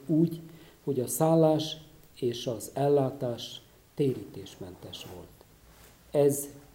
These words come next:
a halmozottan hátrányos helyzetből természetesen adódik,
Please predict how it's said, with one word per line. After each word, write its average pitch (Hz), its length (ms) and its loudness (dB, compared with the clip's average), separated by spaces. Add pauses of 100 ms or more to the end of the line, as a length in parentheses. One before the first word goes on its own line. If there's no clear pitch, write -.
(760)
a 131 380 2
halmozottan 139 1000 6
hátrányos 120 880 -4
helyzetből 123 840 -2 (580)
természetesen 117 1000 -4
adódik, 127 720 -2